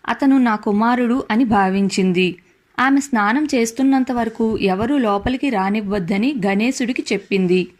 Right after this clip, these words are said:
అప్పుడు శివుడు అక్కడికి వచ్చి లోపలికి వెళ్ళాలని అనుకున్నాడు.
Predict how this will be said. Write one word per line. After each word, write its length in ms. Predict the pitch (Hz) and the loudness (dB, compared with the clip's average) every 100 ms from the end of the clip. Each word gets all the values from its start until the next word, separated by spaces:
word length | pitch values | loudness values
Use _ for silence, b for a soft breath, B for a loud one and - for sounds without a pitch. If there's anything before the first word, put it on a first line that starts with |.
| b b b b b | b b b b b
అప్పుడు 440 | 277 269 285 240 269 | -4 -2 0 0 -2
శివుడు 420 | - 247 254 330 | 0 0 2 2
అక్కడికి 400 | 294 - 214 196 | 0 -2 -4 0
వచ్చి 520 | 190 185 - 233 220 B B B - | 0 -2 -2 -2 -2 B B B -2
లోపలికి 440 | 233 247 320 311 | 0 2 0 0
వెళ్ళాలని 600 | 233 214 233 233 233 269 | 0 2 2 2 2 2
అనుకున్నాడు. 640 | 226 196 190 190 180 175 | 2 0 0 0 2 0